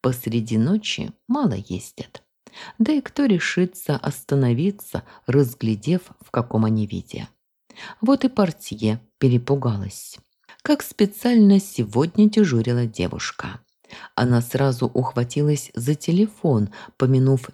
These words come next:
не только скорую помощь, но и полицию и чуть ли не пожарных. Еле уговорили её не вмешиваться. Дотащились до номера. Ши сразу подвёл Киру к кровати. Та рухнула,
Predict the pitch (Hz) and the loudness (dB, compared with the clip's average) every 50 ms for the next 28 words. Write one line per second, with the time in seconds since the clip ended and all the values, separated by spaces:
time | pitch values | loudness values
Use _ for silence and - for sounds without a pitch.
0 | _ 135 143 135 - 127 117 110 - 120 113 - - - - 113 113 120 135 143 | _ 0 0 2 2 0 0 0 0 -4 -6 -6 -6 -4 -2 0 2 2 2 0
1 | 147 - - 247 262 262 269 262 - - - - - - - _ 247 285 294 269 | -2 0 0 2 4 4 2 2 -2 -4 -8 -10 -16 -20 -6 _ 2 2 4 4
2 | 220 - - 107 107 110 151 196 202 202 - - - - 208 214 214 208 202 202 | 2 0 -2 -2 0 2 2 2 2 0 -6 -16 0 4 6 6 6 6 4 2
3 | - - - _ - 285 277 - - - 139 143 - - 156 156 156 139 127 - | -2 -10 -6 _ 0 0 0 0 -2 -2 -2 -2 -2 -2 0 0 2 2 0 0
4 | 139 135 123 110 95 95 - - - 107 - - - - _ _ _ _ _ _ | -2 -2 -2 -4 -6 -6 -8 -8 -8 -6 -6 -8 -12 -20 _ _ _ _ _ _
5 | - - - _ - 220 247 262 247 233 226 220 - - 170 156 147 127 110 110 | -20 -20 -12 _ 0 2 4 4 4 4 4 2 2 0 -2 0 2 2 2 2
6 | 110 113 143 180 214 190 143 123 117 120 123 123 117 127 127 120 120 123 - 196 | 0 2 2 2 2 2 2 0 0 0 0 0 2 2 2 2 0 2 4 6
7 | 214 214 196 208 - 233 208 - - - - - - 78 - _ - - - - | 6 6 4 2 2 2 2 2 0 -4 -6 -6 -8 -12 -12 _ -18 -14 -12 -12
8 | - - - _ _ _ _ _ _ - - - - - - - - 208 302 302 | -12 -12 -16 _ _ _ _ _ _ -20 -20 -20 -18 -18 -8 -4 0 0 2 2
9 | - 185 147 - - - 113 117 127 143 139 - - _ 131 123 117 104 92 - | 2 0 0 0 -2 0 0 0 0 0 -4 -6 -6 _ -2 0 0 -2 -4 -6
10 | 95 - - - - - - _ _ _ _ _ _ _ - - - _ - - | -8 -6 -8 -8 -10 -10 -14 _ _ _ _ _ _ _ -20 -20 -18 _ -8 -6
11 | - - - 143 170 226 247 - - - 123 127 131 120 - 123 120 - 131 123 | -4 -2 0 2 2 2 0 -2 -4 -2 0 0 0 0 0 -2 -2 0 -2 0
12 | 117 117 127 127 120 120 - - - 185 202 220 220 214 - - _ - 226 233 | 0 2 2 2 0 0 -4 -4 0 2 4 4 4 2 0 -6 _ 0 2 4
13 | 214 143 104 107 110 - - - - - - _ - - _ _ _ - 120 117 | 4 4 2 -2 -4 -8 -6 -6 -6 -6 -6 _ -20 -20 _ _ _ -2 0 0
14 | 113 117 131 170 208 214 - - - 117 113 107 113 107 107 | 0 2 2 2 2 0 -2 -4 0 0 2 2 0 0 -4